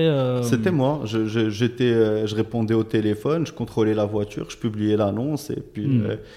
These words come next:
Speaker 2: hada, rebelote. Très vite, bon, on a, on a une personne qui nous a, qui nous a rejoint et qui est encore avec nous aujourd'hui,
Speaker 1: Mhm.
Speaker 2: euh, pour, euh, nous, euh, pour, euh, m'aider sur, euh, pas mal d'aspects opérationnels. Et puis, euh, petit à petit, l'équipe, euh, l'équipe s'est agrandie, euh,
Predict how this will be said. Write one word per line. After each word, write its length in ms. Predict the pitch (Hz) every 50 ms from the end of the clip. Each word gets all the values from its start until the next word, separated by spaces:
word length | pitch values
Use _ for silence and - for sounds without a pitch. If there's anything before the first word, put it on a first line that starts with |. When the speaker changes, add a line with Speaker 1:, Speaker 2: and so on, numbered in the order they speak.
| - - - - - _ _
Speaker 2:
hada, 360 | - 101 95 107 113 110 104 101
rebelote. 720 | 104 101 110 110 104 104 104 107 147 165 - - - 110 -
Très 200 | - - 175 156
vite, 180 | 143 156 131
bon, 420 | 120 120 120 117 113 107 107 107 110
on 120 | 110 113
a, 160 | 113 110 110 107
on 160 | 110 110 110
a 40 | 110
une 60 | 110 107
personne 360 | - 117 110 - 131 117 113
qui 140 | 117 - 110
nous 240 | 110 107 104 104
a, 240 | 101 101 101 107 104 -
qui 120 | - -
nous 120 | 107 98 110
a 40 | 101
rejoint 380 | 95 104 101 104 120 117 107
et 20 | 104
qui 100 | - -
est 40 |
encore 240 | 104 104 - 104 98
avec 260 | 98 95 101 98 -
nous 180 | - 104 104 104
aujourd'hui, 460 | 101 98 98 98 95 95 95 110 117 - - - - -
Speaker 1:
Mhm. 80 | 120 117 110 123 147 160 - - _ _ _ -
Speaker 2:
euh, 120 | 104 104 - - - - - - - - - -
pour, 200 | - 104 98 101
euh, 40 | - - 110 -
nous, 280 | 101 104 101 95 98
euh, 240 | 98 101 101 98 98
pour, 260 | 98 98 101 95 98 95
euh, 60 | 95 104 104 104 101 104 110 107 104 - - - -
m'aider 380 | 110 110 110 107 107 110 110
sur, 260 | 104 - - 101 101 101
euh, 260 | 98 98 98 98 95 -
pas 80 | 101 104
mal 200 | 107 104 104 104
d'aspects 300 | 101 101 98 - - 107
opérationnels. 880 | 101 101 - 104 98 95 98 98 - - 95 95 104 110 127 131 127
Et 60 | 117
puis, 160 | 110 - - 110
euh, 40 |
petit 320 | 98 - - - - 107 120
à 60 | 131
petit, 180 | 131 - - 120
l'équipe, 380 | 107 104 104 - 110 - - -
euh, 220 | 104 98 101 104
l'équipe 300 | 104 104 101 - - 110 -
s'est 200 | - 107 - 107
agrandie, 600 | 101 98 101 101 101 101 95 95 101 104 107 104
euh, 260 | 98 101 98 98 101